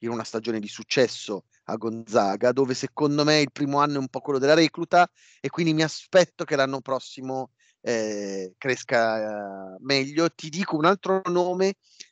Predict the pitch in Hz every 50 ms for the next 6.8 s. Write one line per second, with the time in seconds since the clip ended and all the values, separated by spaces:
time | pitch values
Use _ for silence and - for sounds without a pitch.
0 | _ - 175 160 - - 202 - - - 180 180 170 147 175 180 175 - 190 160
1 | 139 143 139 135 - - 180 180 175 165 - - - 143 - 151 147 151 156 156
2 | 156 165 156 - _ _ _ _ _ _ _ _ _ _ _ _ _ _ _ _
3 | _ _ _ _ - 151 151 151 151 156 160 160 165 160 156 151 143 139 131 127
4 | 123 120 117 113 110 107 104 104 101 98 98 98 95 92 90 90 87 - _ _
5 | 127 139 139 143 143 143 135 - - 156 135 127 135 127 120 139 147 135 143 147
6 | 127 123 127 131 135 143 135 - - 139 123 127 131 139 139 -